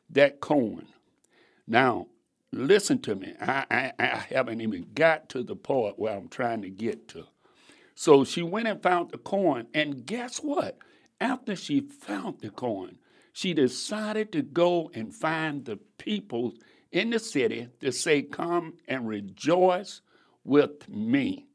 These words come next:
Rejoice, 'cause I found that which is, was lost." Now we saying, "Wait a minute. Wait a minute, Brother Ware. Wait a minute. What that got to do with me?"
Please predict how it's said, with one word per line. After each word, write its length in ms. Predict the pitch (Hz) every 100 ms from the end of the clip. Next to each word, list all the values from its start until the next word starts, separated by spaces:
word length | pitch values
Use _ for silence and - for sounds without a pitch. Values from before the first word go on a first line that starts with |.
| _ _ _ _ _ -
Rejoice, 680 | 123 127 101 165 175 135 -
'cause 320 | - 101 -
I 160 | 98 - _
found 480 | 170 196 151 - 110
that 320 | 151 160 -
which 260 | 123 139 139
is, 280 | 139 120 - _
was 580 | 110 123 127 127 123 - _ _ -
lost." 600 | 110 117 92 87 - _ _ _ _ _ _ _ -
Now 540 | 98 139 202 214 202
we 240 | 185 156 139
saying, 580 | - 151 135 120 113 98 -
"Wait 300 | 95 123 160
a 60 | 160
minute. 380 | 160 160 165 160 - _ _ _ _ _ _ -
Wait 280 | - - 139
a 40 | 143
minute, 300 | 139 127 110
Brother 240 | 110 92
Ware. 260 | 95 85 - -
Wait 220 | - 127 139
a 40 |
minute. 260 | 131 107 95
What 240 | 123 156
that 200 | 147 156
got 260 | 135 131 -
to 80 |
do 240 | 113 113 131
with 360 | 127 117 117
me?" 360 | - 120 117 -